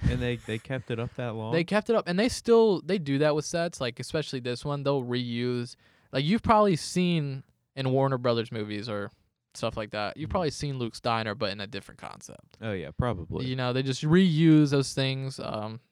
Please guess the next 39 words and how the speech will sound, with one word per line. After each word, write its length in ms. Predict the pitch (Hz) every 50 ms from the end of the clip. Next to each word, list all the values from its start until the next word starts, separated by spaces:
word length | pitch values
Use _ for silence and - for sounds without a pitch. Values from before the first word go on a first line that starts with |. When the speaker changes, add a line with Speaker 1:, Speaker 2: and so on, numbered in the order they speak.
| _ _ -
Speaker 2:
houses 460 | - - 127 120 123 123 123 120 123
and 120 | 120 113 -
stuff. 360 | - - 127 123 123 - _ _ - - - - -
Although 260 | 180 185 190 196 190
the 100 | 170 151
pilot 320 | - 196 180 180 185 160
was 220 | 156 156 170 165 -
filmed 380 | - 180 165 160 160 156 147
in 200 | 139 139 135 131
Unionville, 720 | 135 139 147 147 147 143 139 135 143 139 135 - - - _ _ _ -
Ontario, 800 | 131 127 117 117 - - 143 139 147 160 170 185 208 226 220 _ _ _ _ _ _ _ _ - 110
Speaker 1:
Mm-hmm. 160 | 104 95 90 92 - _ _ _ _
Speaker 2:
so 540 | - - - - 135 123 123 120 120 117 - _ _ _ _ _ _ _ _ _ _ -
they 180 | 147 139 135 - _ _ _ _
kinda 280 | - - 131 123 123 123
did 160 | 120 117 110
the 80 | 113 113
small 240 | - - 113 107 -
town 220 | - 110 104 104
feel 280 | - - 123 107 104 104
for 100 | - -
the 60 | - -
pilot, 380 | - - 85 - 101 101 -
and 80 | - 104
I 100 | 104 110
guess 260 | 127 110 104 104 -
since 220 | - - - -
they 100 | - 107
got 180 | 110 107 95 -
brought 200 | - 95 101 104
on, 180 | 110 107 110 110
they're 140 | 107 107 107
like, 180 | 110 107 110 123
"Well, 380 | 147 151 147 143 139 143 143 - -
w-, 160 | - 131 - _ _ _ _ _
we 100 | - 135
can't 260 | 127 - 120 92 - -
do 100 | - -
that." 160 | - -